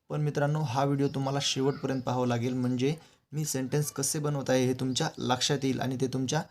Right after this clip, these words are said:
पूर्णपणे ध्यानात येऊन जाईल की सेंटेन्स बनवायचे कसे. चला तर आपल्या सेंटेन्सला सुरुवात करूया. पहा, "मला तिच्यासोबत बोलायला आवडेल." तर हे आपलं काय आहे, पहिलं सेंटेन्स आहे. मग पहिलं सेंटेन्स सोडवत असताना आपल्याला सुरुवातीला काय घ्यायचं आहे करता,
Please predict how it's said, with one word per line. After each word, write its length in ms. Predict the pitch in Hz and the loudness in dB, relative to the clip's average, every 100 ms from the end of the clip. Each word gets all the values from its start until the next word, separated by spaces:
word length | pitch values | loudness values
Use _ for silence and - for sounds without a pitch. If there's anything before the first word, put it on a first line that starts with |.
| - - _ - | -12 -20 _ -6
पूर्णपणे 560 | 143 160 156 151 156 160 127 | -4 -2 0 0 0 -2 -4
ध्यानात 320 | 117 135 143 | -2 0 2
येऊन 180 | 147 147 | 2 2
जाईल 240 | 131 117 110 | 2 0 0
की 180 | 170 214 _ - | -4 -6 _ -10
सेंटेन्स 420 | - 139 131 151 | -4 -2 -2 -4
बनवायचे 420 | 131 131 131 123 | -2 0 2 0
कसे. 220 | 120 - | -2 -2
चला 240 | - 143 131 | 0 2 2
तर 120 | 127 | 2
आपल्या 200 | 127 131 | 0 -2
सेंटेन्सला 480 | - 127 127 127 139 | -2 -2 -2 -2 -2
सुरुवात 300 | 139 131 127 135 | 0 0 0 0
करूया. 260 | 127 143 - - - | 0 0 -4 -10 -2
पहा, 200 | 123 143 - - - - - - - | 0 0 -6 -18 -20 -20 -20 -16 0
"मला 240 | 143 156 | 4 4
तिच्यासोबत 640 | 160 143 147 143 135 139 143 - | 2 -2 0 2 2 0 -2 -4
बोलायला 460 | 120 120 117 127 196 _ _ | -2 2 2 0 -4 _ _
आवडेल." 400 | 117 113 107 101 110 _ _ _ - | -4 -2 -2 -4 -10 _ _ _ -8
तर 60 | |
हे 80 | 180 | -6
आपलं 200 | 165 185 | -4 -2
काय 140 | 160 147 | 2 4
आहे, 100 | 143 - | 2 -2
पहिलं 220 | 143 151 | 0 0
सेंटेन्स 480 | 151 131 123 120 113 | 0 -2 0 0 0
आहे. 160 | 107 104 - - | -2 -4 -10 -8
मग 120 | 156 | -8
पहिलं 300 | - 143 156 | -4 -2 0
सेंटेन्स 460 | 147 131 127 135 - | 0 0 0 0 0
सोडवत 340 | 127 143 - | 0 0 2
असताना 360 | 117 - 117 160 - _ _ _ | 0 2 0 0 -6 _ _ _
आपल्याला 260 | 127 127 139 | -8 -2 0
सुरुवातीला 380 | 139 139 135 135 | 4 4 4 4
काय 200 | 135 127 | 4 4
घ्यायचं 260 | 120 120 | 4 2
आहे 100 | 120 | 0
करता, 400 | 120 120 117 120 | 0 0 2 2